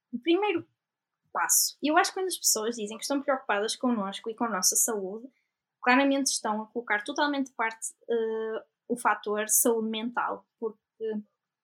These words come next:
eu já estou um bocadinho calejada e felizmente já fiz bastante terapia e consigo falar bem sobre estes assuntos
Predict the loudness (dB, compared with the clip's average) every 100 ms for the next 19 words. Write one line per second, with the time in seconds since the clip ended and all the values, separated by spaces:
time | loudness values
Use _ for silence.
0 | _ _ _ _ 6 8 6 4 2 2
1 | 2 0 0 0 -2 0 4 4 6 2
2 | 0 0 -2 0 0 0 2 0 0 0
3 | -4 -6 -6 0 0 0 -6 -6 -6 -6
4 | -6 -6 -4 -6 -6 -6 0 2 0 -4
5 | -2 2 2 0 -4 -2 0 0 -2 -4
6 | -4 -4 -6 -6 -4 -2 0 4 4 4